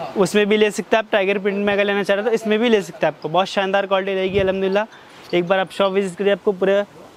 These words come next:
varieties हमारे पास मिल जाएंगे। ये देखिए आपको color options भी बहुत सारे मिल जाएगा हमारे पास। ये देखिए बहुत सारे color designs मैं आपको नहीं बता सकता हूँ। ये, ये देखिए बहुत सारे options मिल जाएंगे, जैसे कि देख सकते हैं आप। ये देखिए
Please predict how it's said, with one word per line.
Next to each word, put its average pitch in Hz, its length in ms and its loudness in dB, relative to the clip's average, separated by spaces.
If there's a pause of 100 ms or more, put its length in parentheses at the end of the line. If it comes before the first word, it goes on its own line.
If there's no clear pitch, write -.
(240)
varieties 185 400 2
हमारे 185 200 2
पास 214 220 -2
मिल 208 180 2
जाएंगे। 170 220 2
ये 180 120 4
देखिए 170 220 0
आपको 160 140 -6
color 185 240 2
options 190 380 -2
भी 208 80 0
बहुत 185 200 0
सारे 190 180 0
मिल 190 140 -4
जाएगा 185 240 0
हमारे 185 240 -2
पास। 202 320 -4 (260)
ये 160 120 2
देखिए 139 260 -2 (1400)
बहुत 170 260 4
सारे 190 200 2
color 185 240 2
designs 185 300 2
मैं 190 120 4
आपको 180 180 0
नहीं 170 140 4
बता 180 240 0
सकता - 240 -4
हूँ। 165 100 0
ये, 190 120 0 (1300)
ये 175 100 6
देखिए 135 300 0 (1500)
बहुत 180 240 4
सारे 190 180 4
options 185 420 0
मिल 180 140 4
जाएंगे, 196 280 2
जैसे 185 220 0
कि 170 120 2
देख 175 200 0
सकते - 240 -2
हैं 202 60 4
आप। 240 80 -2 (1300)
ये 202 80 -4
देखिए 139 340 -4